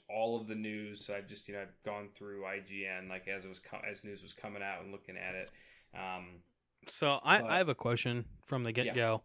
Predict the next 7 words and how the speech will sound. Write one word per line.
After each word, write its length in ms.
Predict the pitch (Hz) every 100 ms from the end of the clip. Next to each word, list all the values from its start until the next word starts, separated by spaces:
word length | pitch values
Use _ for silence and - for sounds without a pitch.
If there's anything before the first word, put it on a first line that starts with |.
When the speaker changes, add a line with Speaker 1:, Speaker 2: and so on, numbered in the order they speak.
| - - - _
Speaker 2:
Um, 600 | 123 123 127 123 117 - - _
did 260 | 151 151 135
Square 300 | - 185 226
Enix 340 | 165 226 - -
have 200 | 170 202
a 60 |
conference? 600 | - 196 - 254 - -